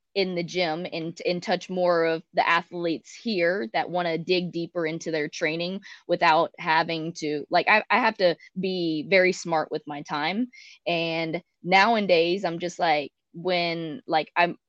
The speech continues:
I work with my athletes really in depth in class, but it's literally my schedule goes from right when I finish class, I'm gonna take, like, a five minute break, and then I'm on to my next workout, like, training.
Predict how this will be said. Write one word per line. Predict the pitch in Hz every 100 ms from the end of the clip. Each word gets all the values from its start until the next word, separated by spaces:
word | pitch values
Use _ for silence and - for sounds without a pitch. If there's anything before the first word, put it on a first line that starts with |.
| -
I | 170
work | 180 226 226
with | 208
my | 185
athletes | 180 175 175 170
really | 170 190 175
in | 170 165
depth | 165 -
in | 156 156
class, | - 175 240 -
but | 170
it's | 170 170 175
literally | 208 208 185
my | 175 170
schedule | 180 - 180 196 196
goes | 170 165 165
from | - 156 151 156 _ _ -
right | 208 240
when | 254
I | 214
finish | 214 196 -
class, | 185 185 185 - _ _ -
I'm | 175
gonna | 180
take, | 170 180
like, | 165 160
a |
five | 160 185 185
minute | 196 190 -
break, | 165 170
and | 151
then | 156
I'm | 151
on | 160 165
to | 160
my | 151
next | 147 -
workout, | 156 147 - 131 - -
like, | 135
training. | - 160 139 78 -